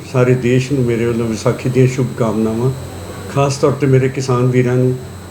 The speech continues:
ਜਿਨ੍ਹਾਂ ਨੇ ਮਿਹਨਤਾਂ ਕਰਕੇ ਫਸਲਾਂ ਪੈਦਾ ਕੀਤੀਆਂ ਤੇ ਹੁਣ ਕੱਟਣ ਦਾ ਵੇਲਾ ਆਇਆ ਹੋਇਆ। ਅੱਜ ਅਸੀਂ ਗੱਲਬਾਤ ਕਰੀਏ ਵਰਲਡ ਹੈਲਥ ਡੇ ਬਾਰੇ। ਆਪ ਜੀ ਨੂੰ ਸਭ ਨੂੰ ਗਿਆਨ ਹੋਏਗਾ ਕਿ ਯੂ ਐਨ ਓ ਨਾਮਕ ਜਿਹੜੀ ਸੰਸਥਾ ਹੈ, ਸਾਰੀ ਦੁਨੀਆ ਵਿੱਚ ਸਾਰੇ ਦੇਸ਼ਾਂ ਨੂੰ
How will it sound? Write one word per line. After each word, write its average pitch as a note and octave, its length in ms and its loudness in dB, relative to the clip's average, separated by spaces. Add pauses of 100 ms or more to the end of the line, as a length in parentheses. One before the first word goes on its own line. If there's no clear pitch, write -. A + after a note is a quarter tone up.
ਜਿਨ੍ਹਾਂ C3+ 260 4
ਨੇ C3+ 80 4
ਮਿਹਨਤਾਂ C3+ 380 4
ਕਰਕੇ B2 420 -4 (480)
ਫਸਲਾਂ C3 280 2
ਪੈਦਾ B2+ 300 2
ਕੀਤੀਆਂ C3 380 -2
ਤੇ C3+ 120 -2
ਹੁਣ A#2+ 160 0
ਕੱਟਣ B2 300 -6
ਦਾ A2+ 120 -2
ਵੇਲਾ G2 280 -4
ਆਇਆ G2 80 -6
ਹੋਇਆ। - 500 -8
ਅੱਜ D3 160 2
ਅਸੀਂ F3+ 180 -2
ਗੱਲਬਾਤ C3+ 420 0
ਕਰੀਏ C#3 300 -2
ਵਰਲਡ C#3 420 0 (240)
ਹੈਲਥ A#2+ 380 -4
ਡੇ A#2+ 140 2
ਬਾਰੇ। F#2+ 280 -4 (120)
ਆਪ D3 220 2
ਜੀ F#3 80 2
ਨੂੰ F#3 120 6
ਸਭ F3+ 220 2
ਨੂੰ F#3+ 140 2
ਗਿਆਨ C3+ 280 2
ਹੋਏਗਾ C3 340 0
ਕਿ D#3+ 140 -6
ਯੂ C#3+ 260 0
ਐਨ E3+ 140 0
ਓ E3 100 0
ਨਾਮਕ C3 480 0
ਜਿਹੜੀ C3 200 2
ਸੰਸਥਾ B2+ 480 -4
ਹੈ, A#2 160 0
ਸਾਰੀ C3 320 2
ਦੁਨੀਆ A#2+ 320 4
ਵਿੱਚ A#2+ 260 -2
ਸਾਰੇ B2+ 300 0
ਦੇਸ਼ਾਂ C3 440 0
ਨੂੰ A2 260 0